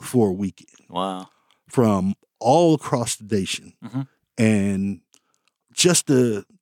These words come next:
Speaker 1: fellowship, the camaraderie, you know, the, just the friendship with other guys, you know, from all across the nation.
Speaker 2: Jasmine Santiago Tracy,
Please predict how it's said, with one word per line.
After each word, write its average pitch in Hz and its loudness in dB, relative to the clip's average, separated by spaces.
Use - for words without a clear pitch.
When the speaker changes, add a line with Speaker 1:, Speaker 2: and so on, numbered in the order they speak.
Speaker 1:
fellowship, - 0
the - -20
camaraderie, 95 -4
you 139 4
know, 117 0
the, 156 2
just 226 0
the 185 0
friendship 214 2
with 135 0
other 160 2
guys, 127 0
you 147 2
know, 120 4
from 135 2
all 131 2
across 117 -4
the 117 -14
nation. 113 -2
Speaker 2:
Jasmine 147 0
Santiago 147 0
Tracy, 131 -2